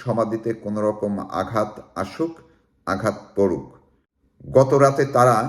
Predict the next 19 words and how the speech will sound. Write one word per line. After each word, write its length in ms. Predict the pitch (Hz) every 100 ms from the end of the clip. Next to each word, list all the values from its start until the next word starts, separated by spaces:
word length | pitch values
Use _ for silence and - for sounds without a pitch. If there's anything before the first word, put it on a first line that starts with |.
| - - _ _ _ _ _ _ _ -
প্রস্তুতি 440 | 170 170 165 160
নিয়ে 200 | 151 147
রেখেছেন 500 | 143 139 139 131 151 160 170 _ _ _ _
তাদের 340 | 120 120 135 139 131
ঘরে 300 | 104 110 127 135
ঘরে 280 | 127 131 127 104
যার 260 | 117 120 120 104
যা 140 | 117 120
কিছু 220 | 131 123 131
আছে 320 | 113 113 - 151 - _ _ _ _ _ _ _ -
তা 100 | 117 101
নিয়ে। 200 | 90 71 69 - -
আপনারা 400 | 98 - 107 107 104
জানেন 280 | 113 135 160 - - _ _ _ _
তাদের 280 | 113 113 135 127
ঘরে 260 | 104 123 127 110 92
বিভিন্ন 460 | 117 127 143 143 143
ধরনের 540 | 139 123 120 127 120 135 - - _ _ -
দেশীয় 560 | 78 120 135 135 147